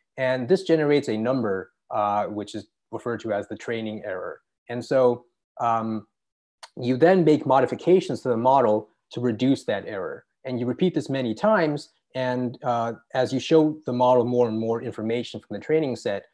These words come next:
and you keep correcting it when it gives you wrong answers, uh, then over time, the training error will decrease. When you think that you're done with this step and you're done training, you take your model and you go over to the test set and you evaluate the model.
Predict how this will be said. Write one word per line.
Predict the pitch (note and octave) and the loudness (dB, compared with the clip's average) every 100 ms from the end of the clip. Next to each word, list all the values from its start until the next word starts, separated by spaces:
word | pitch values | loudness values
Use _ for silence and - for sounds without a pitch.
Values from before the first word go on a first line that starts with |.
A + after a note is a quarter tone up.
| _ - | _ -10
and | A2 | -6
you | G#2+ | -4
keep | - B2+ | -4 -4
correcting | - A2+ D3 - A2 | -2 0 0 -2 -6
it | G2+ | -6
when | G#2+ | -6
it | G#2 - _ _ _ | -8 -10 _ _ _
gives | A#2+ G#2 | -6 -4
you | G#2 | -4
wrong | G2 G#2+ G#2 D#3 | 0 -2 -2 -2
answers, | G3+ F3+ G2 F#2+ - _ _ - | -2 -2 -6 -8 -14 _ _ -4
uh, | C3 A2+ A#2 | -2 0 -2
then | B2+ C3+ C3 B2+ - - | 0 0 -2 -8 -12 -4
over | C#3+ C#3 | -2 -2
time, | C#3+ F#3+ E3 | 2 2 2
the | A#2 | 0
training | - C#3 B2+ A#2 | -4 -4 -4 -4
error | A2 G#2+ | -4 -4
will | G#2 G2+ | -6 -8
decrease. | G#2 G#2 - - - - _ _ _ _ _ _ _ _ _ _ | -8 -10 -14 -18 -18 -20 _ _ _ _ _ _ _ _ _ _
When | C#3 D#3 D#3 D#3 D3 | 0 2 2 -2 -2
you | C#3+ | -2
think | - G#3+ A3 | 4 2 4
that | D#3+ | 2
you're | B2+ A#2+ | 2 4
done | D3+ F3+ | 4 4
with | C3+ | 2
this | G#2+ | -2
step | - G2+ G2 | -4 -6 -6
and | G2 | -8
you're | G2 | -6
done | G2+ C3+ C3+ | -2 -2 -2
training, | D3 C3 G#2+ G2 G#2+ | -2 -2 -4 -6 -8
you | G#2+ | 0
take | D#3 F3+ | 4 4
your | F3+ | 4
model | C3+ A2 A2 A2+ | 4 4 2 0
and | A2+ | -4
you | A2 | -6
go | A2+ | -2
over | A#2+ A#2 | -2 -2
to | A2+ A2+ | -4 -6
the | G#2 | -6
test | G#2+ A2 - | -8 -10 -8
set | G2+ G2 | -8 -6
and | A2 G2+ | -10 -6
you | G#2 | -4
evaluate | G#2+ G#2+ G#2+ G2+ G2 | -2 -2 -2 -4 -8
the | G#2 | -10
model. | G2 G#2+ - - | -10 -10 -12 -18